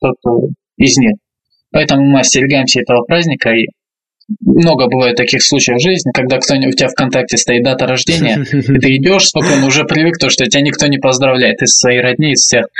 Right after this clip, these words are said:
Speaker 1: И тут раз: «Ой, с днём рождения, я там то забыл, то». <laughs> Бывает часто у нас в жизни так.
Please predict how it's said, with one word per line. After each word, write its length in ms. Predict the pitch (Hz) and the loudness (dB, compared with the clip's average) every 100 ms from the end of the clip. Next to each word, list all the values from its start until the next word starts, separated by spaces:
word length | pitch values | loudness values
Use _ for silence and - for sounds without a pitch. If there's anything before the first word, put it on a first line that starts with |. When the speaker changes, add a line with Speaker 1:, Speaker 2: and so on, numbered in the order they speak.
| - | -6
Speaker 1:
И 80 | - | -2
тут 200 | 156 143 | 0 0
раз: 220 | 131 117 | 0 0
«Ой, 160 | 170 147 | 0 0
с 80 | 131 | 0
днём 160 | 160 | -2
рождения, 520 | 151 143 135 160 156 135 | 0 0 0 0 2 2
я 80 | |
там 200 | 131 123 | 2 0
то 140 | 120 139 | 0 0
забыл, 400 | 127 131 151 139 | 0 2 2 2
то». 120 | 156 | 0
<laughs> 1200 | 131 175 - - - - 139 - 139 214 208 - | 0 0 0 0 0 -2 -2 -2 0 0 0 -4
Бывает 360 | 143 151 156 131 | 2 2 2 0
часто 320 | - 123 - | 0 0 0
у 60 | 120 | 0
нас 160 | 120 | 0
в 100 | - | 0
жизни 220 | 160 165 113 | -2 -2 -4
так. 120 | - | -6